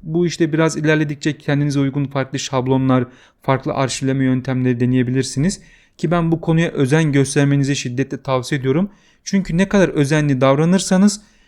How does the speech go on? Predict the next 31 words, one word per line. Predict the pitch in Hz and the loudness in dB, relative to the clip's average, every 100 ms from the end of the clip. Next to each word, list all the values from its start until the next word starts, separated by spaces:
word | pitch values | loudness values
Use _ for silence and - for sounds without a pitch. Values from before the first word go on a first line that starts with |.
| _ | _
İleride | - 160 180 160 190 196 - 160 | -2 2 2 4 2 2 -4 -6
bu | 170 | -4
sizin | 165 175 | -2 -2
için | 175 - 175 | 0 0 -2
çok | - 170 - | 0 -4 -2
büyük | 165 165 | -4 -2
bir | |
artı | 147 147 - | 0 0 0
dönüş | 143 160 | -2 -2
olarak | - 131 120 - | 0 0 0 -2
sağlayacak. | 127 123 123 156 - - - | -2 0 0 0 -2 -12 -16
Bir, | 139 156 147 - _ | -4 -2 -2 -6 _
birkaç | 143 - 151 - | -8 -2 -2 0
ay | 143 143 | 0 0
sonra | 147 143 139 135 - _ | 0 2 4 2 -2 _
artık | - 135 127 127 | -2 -2 -2 -6
siz | 135 | -6
kafanızda | - 135 139 135 123 131 | -4 -2 0 0 0 -2
bu | 131 | 0
verileri | 135 131 127 139 | 2 2 2 0
unutmaya | 131 139 139 127 | -2 0 -2 0
başladığınızda | 127 - 123 123 127 139 | 0 0 0 2 2 0
geri | 139 123 123 | -2 0 2
dönüp | 131 123 - - | 2 0 -4 -8
bu | 131 | 0
verilere | 131 123 123 117 | 2 2 2 0
baktığınızda | 123 - 135 135 | -2 -2 -4 -2
hızlı | 135 131 143 | -2 -2 -4
bir | - | -4
şekilde | 131 147 | -6 -4
hatırlamanızı | 135 131 131 131 131 127 170 | -6 -2 0 2 2 2 2